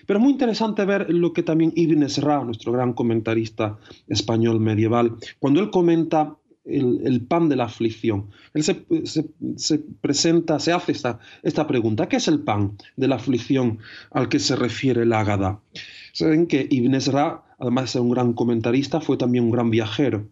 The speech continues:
Y él llegó hasta la India, y en la India estuvo en prisión.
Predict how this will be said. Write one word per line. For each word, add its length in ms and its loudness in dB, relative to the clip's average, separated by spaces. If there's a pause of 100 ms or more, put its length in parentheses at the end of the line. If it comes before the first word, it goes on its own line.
(520)
Y 120 0
él 400 2
llegó 240 0
hasta 200 -2
la 140 2
India, 300 4
y 80 0
en 160 2
la 120 2
India 360 2
estuvo 260 0
en 120 0
prisión. 580 0